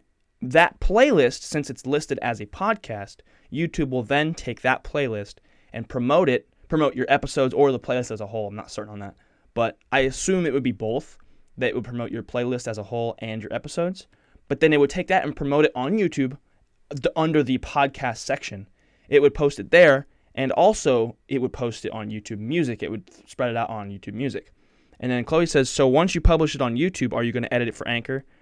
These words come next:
Yeah, I did. So that, I did say that during w-, this week's vlog, but I'll reiterate for these people that haven't seen it. So essentially, I'll have the stream published on YouTube after the stream ends, and then immediately after the stream ends, like, I'm currently recording what I'm live streaming right now, so I have all this footage afterwards.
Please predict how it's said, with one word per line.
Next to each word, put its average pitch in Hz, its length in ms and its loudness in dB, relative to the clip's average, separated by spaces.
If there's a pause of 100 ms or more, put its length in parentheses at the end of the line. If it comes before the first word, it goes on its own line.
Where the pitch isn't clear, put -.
(280)
Yeah, 156 240 8
I 135 120 6
did. 120 300 -2 (240)
So 160 420 8 (120)
that, 147 280 4
I 151 40 2
did 151 160 0
say 156 100 2
that 123 100 2
during 117 240 -4
w-, 101 160 -12
this 113 200 -10
week's 107 200 -8
vlog, 107 280 -8
but 110 100 -6
I'll 107 220 -2 (100)
reiterate 110 480 -4
for - 60 -20
these - 120 -14
people 104 200 -12
that 101 120 -10
haven't 104 220 -10
seen 104 180 -10
it. - 100 -14 (840)
So 143 160 4
essentially, 139 540 2 (360)
I'll 131 100 4
have 170 320 6
the 135 220 4
stream 143 380 0
published 170 380 2
on 123 120 -2
YouTube 123 420 -6
after 127 260 0
the 117 60 -8
stream 113 240 -8
ends, 143 400 -8 (340)
and 135 100 -4
then 131 80 0
immediately 143 460 4
after 127 580 2
the 117 100 -14
stream 117 320 -2
ends, 170 420 0 (400)
like, 131 100 -2
I'm 135 160 2
currently 175 340 2
recording 135 580 6
what 127 80 2
I'm 117 180 -2
live 113 280 0
streaming 151 220 -6
right 156 160 -6
now, 165 160 -6
so 120 200 -6
I 107 40 -4
have 113 180 -4
all 123 220 0
this 117 200 -4
footage 117 260 -6
afterwards. 147 560 -6